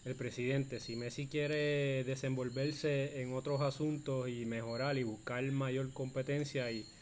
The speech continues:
y buscar experiencias que quizás lo ayuden a desempeñarse o, bueno,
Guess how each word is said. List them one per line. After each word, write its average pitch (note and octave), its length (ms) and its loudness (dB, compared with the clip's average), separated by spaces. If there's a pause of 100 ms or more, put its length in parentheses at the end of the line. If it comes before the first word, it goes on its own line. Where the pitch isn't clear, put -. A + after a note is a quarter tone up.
(200)
y B2 80 -2
buscar B2 400 0 (440)
experiencias C3+ 680 0
que A#2+ 160 -4
quizás B2+ 440 -2
lo C#3 260 4
ayuden C#3 540 2 (360)
a A#2 300 -2
desempeñarse B2+ 920 0
o, B2 180 0 (680)
bueno, C3+ 280 -4